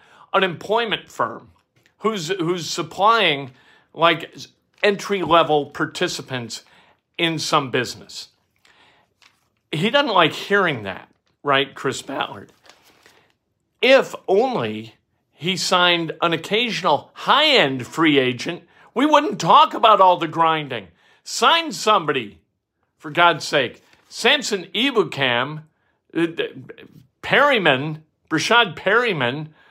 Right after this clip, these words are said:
uh, who else did he bring in this offseason? I mean, holy cow. Sign somebody where we say, "Hey, this could elevate this team." We haven't seen that guy. Kenyon Drake?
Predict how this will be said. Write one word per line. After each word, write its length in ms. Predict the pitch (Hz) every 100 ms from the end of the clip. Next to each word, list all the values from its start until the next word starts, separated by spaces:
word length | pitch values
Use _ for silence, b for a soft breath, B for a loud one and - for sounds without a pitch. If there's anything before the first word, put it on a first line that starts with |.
| b b
uh, 420 | - 175 175 160 139
who 200 | 185 277
else 320 | 202 202 -
did 140 | 175
he 60 | 143
bring 320 | 131 147 143
in 360 | 131 113 98 -
this 300 | 127 151 147
offseason? 600 | 143 135 131 - 131 113
I 40 | 123
mean, 220 | 143 131
holy 420 | 147 262 185 127
cow. 540 | - 165 233 214 - - _ _ _ _ _ _ _ _
Sign 420 | - 208 311 277
somebody 440 | 156 220 254 214
where 200 | 170 170
we 120 | 156 143
say, 280 | - 117 104
"Hey, 540 | 123 277 254 127 - b b b
this 220 | 165 240
could 200 | - 208
elevate 520 | 160 202 269 165 143 143
this 240 | 165 -
team." 480 | - 277 285 110 80 _ _ -
We 120 | 370
haven't 220 | 285 302
seen 380 | - - 392 381
that 300 | 226 143 -
guy. 460 | 131 113 113 92 _ _ _ _ -
Kenyon 360 | 240 302 196
Drake? 640 | 123 123 170 339 - -